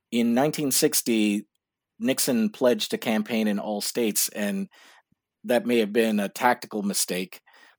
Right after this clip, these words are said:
but in point of fact, there were many, many more states that were competitive in that election or won by less than two percent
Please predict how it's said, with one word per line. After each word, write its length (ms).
but 360
in 160
point 280
of 80
fact, 600
there 180
were 160
many, 560
many 300
more 300
states 420
that 160
were 180
competitive 800
in 160
that 180
election 680
or 300
won 360
by 160
less 380
than 180
two 180
percent 580